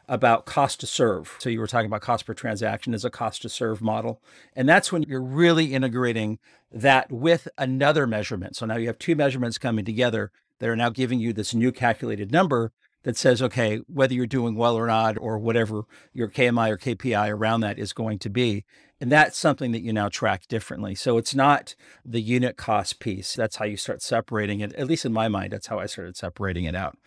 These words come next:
It makes it easier to understand the progression of where you're at. So if you're using a unit cost, integrating it with another measurement, you're doing unit economics. So these are all kind of things that I've experienced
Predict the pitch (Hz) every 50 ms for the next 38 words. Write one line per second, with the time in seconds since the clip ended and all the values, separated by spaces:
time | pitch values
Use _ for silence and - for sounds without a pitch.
0 | _ - - - _ - 123 139 139 143 139 - 151 110 120 131 131 123 120 127
1 | 117 - 135 - 123 117 113 110 - - 123 104 101 92 - - - 98 104 120
2 | 127 135 131 - - 127 110 107 92 104 110 101 101 98 107 139 147 131 - -
3 | - - 120 113 113 - - - - _ - 135 131 120 131 151 170 170 - 185
4 | 156 156 143 139 147 139 135 - - 135 120 113 113 110 - - - 135 123 139
5 | 127 135 131 127 123 123 120 120 120 - 120 123 113 110 104 - - _ _ _
6 | - _ _ - 127 127 131 139 151 160 147 127 120 110 104 - 123 107 - -
7 | - - 147 151 156 147 180 165 165 160 151 143 139 139 139 - 135 123 - 135
8 | 107 98 92 - - - - - - - _ - - 143 135 170 202 190 190 151
9 | - 131 139 135 135 123 - - 131 127 117 - - 135 127 123 127 120 - -
10 | 120 107 101 92 _ - 139 135 156 175 185 - - - - - 131 110 110 110
11 | 107 113 - - - - -